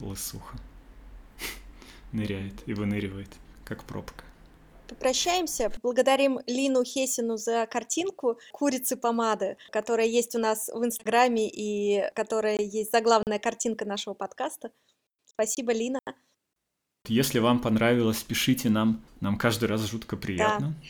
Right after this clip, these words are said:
Speaker 2: Задавайте нам вопросы. У нас есть уже некоторые слушательницы, которые регулярно задают нам вопросы про птиц. Нам будет очень приятно.
Speaker 1: Мы даем непрофессиональные консультации
Speaker 2: Да.
Speaker 1: бесплатно.
Speaker 2: И читайте наш Instagram.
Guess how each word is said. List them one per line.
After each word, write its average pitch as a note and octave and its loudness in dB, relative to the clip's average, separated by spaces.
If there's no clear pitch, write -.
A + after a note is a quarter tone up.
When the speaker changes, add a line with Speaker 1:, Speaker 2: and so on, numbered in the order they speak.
Speaker 2:
Задавайте C4 8
нам B3+ 6
вопросы. B3 6
У A#3+ 6
нас A#3+ 0
есть A#3+ 0
уже A3+ 2
некоторые A3 2
слушательницы, G#3+ -4
которые A3 0
регулярно A3+ 4
задают G#3 -2
нам G#3 -4
вопросы G#3+ -2
про G#3 -4
птиц. F4 -8
Нам B3 -4
будет B3 -6
очень A#3 -6
приятно. G#3+ -4
Speaker 1:
Мы A#2 6
даем C3 6
непрофессиональные A2+ 2
консультации G2 -6
Speaker 2:
Да. F2 -8
Speaker 1:
бесплатно. C3+ -2
Speaker 2:
И C#4+ 2
читайте D4 8
наш C#4 4
Instagram. A#3+ -2